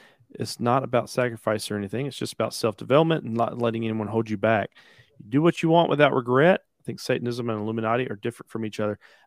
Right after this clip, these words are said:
I have to agree. Uh, I would not have known any better before doing a little bit of research on this podcast, but I think they are two separate things.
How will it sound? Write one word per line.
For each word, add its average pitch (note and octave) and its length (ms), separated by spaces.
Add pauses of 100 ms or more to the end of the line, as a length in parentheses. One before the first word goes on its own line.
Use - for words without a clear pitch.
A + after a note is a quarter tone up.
I A#2+ 100
have D3+ 200
to B2+ 80
agree. G2+ 540 (140)
Uh, G2 240 (880)
I B2+ 80
would A2+ 260
not A#2+ 220
have A2+ 120
known A#2 220
any A#2 140
better A2 220
before A2 320
doing A2 140
a G#2+ 40
little G#2+ 140
bit G2+ 120
of G2 60
research - 380
on G2+ 80
this F#2 120
podcast, G2+ 600
but - 140 (800)
I B2 120
think C#3+ 160
they A#2 120
are A2+ 140
two - 180
separate - 320
things. A#2 280